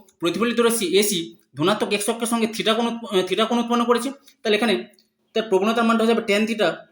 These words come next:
বা ট্যান থিটার সূত্র ছিল ওয়াই ওয়ান মাইনাস ওয়াই টু by এক্স ওয়ান মাইনাস এক্স টু, এটা ছিল প্রবণতার সূত্র। আর প্রবণ-, প্রবণতাকে আমরা ট্যান থিটা দ্বারা প্রকাশ করি। তাহলে ওয়াই ওয়ান এর মান এখানে, তাহলে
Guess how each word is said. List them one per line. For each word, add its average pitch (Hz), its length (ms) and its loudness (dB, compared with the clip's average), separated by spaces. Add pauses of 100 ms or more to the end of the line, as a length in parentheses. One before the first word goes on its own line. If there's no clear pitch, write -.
(420)
বা 202 140 -12
ট্যান 202 180 2
থিটার 233 220 2
সূত্র 214 220 -4
ছিল 214 120 0 (540)
ওয়াই 165 200 2
ওয়ান 226 180 4
মাইনাস 226 260 0
ওয়াই 233 180 4
টু 262 60 -4 (500)
by 208 120 6 (640)
এক্স 165 200 -4
ওয়ান 226 160 2
মাইনাস 226 260 2
এক্স 220 120 -4
টু, - 60 -16 (120)
এটা 185 140 -2
ছিল 226 160 0
প্রবণতার 214 340 2
সূত্র। 226 240 -4
আর 180 100 -4
প্রবণ-, 196 260 0 (140)
প্রবণতাকে 220 420 -2
আমরা 240 160 -2
ট্যান 202 140 0
থিটা 220 160 -2
দ্বারা 240 160 -2
প্রকাশ 202 240 0
করি। 120 120 -6 (500)
তাহলে 190 180 0
ওয়াই 190 140 6
ওয়ান 240 140 4
এর 240 100 2
মান 240 140 2
এখানে, 233 160 2 (380)
তাহলে 208 140 0